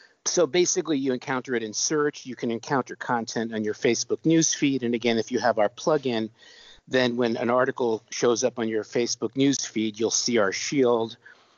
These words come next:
And before you go to the article, if you want, you can click on the shield and find out a little bit more about the website.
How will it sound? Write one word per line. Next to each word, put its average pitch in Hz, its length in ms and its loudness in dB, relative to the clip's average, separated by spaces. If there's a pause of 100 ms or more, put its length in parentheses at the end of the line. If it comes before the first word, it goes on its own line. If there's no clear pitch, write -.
(140)
And 117 180 0
before 131 360 0
you 123 140 0
go 120 220 0
to 113 120 -4
the 110 260 -2
article, 139 480 0
if - 120 -8
you 113 120 -2
want, 117 260 0
you 117 140 -6
can 117 160 -6
click - 240 -8
on 104 100 -2
the 101 80 -2
shield 107 380 -6
and 98 100 -16
find 104 240 -4
out 101 120 2
a 98 40 -4
little 95 140 -10
bit 95 140 -10
more 95 200 -10
about 92 220 -2
the 87 80 -18
website. 92 420 -12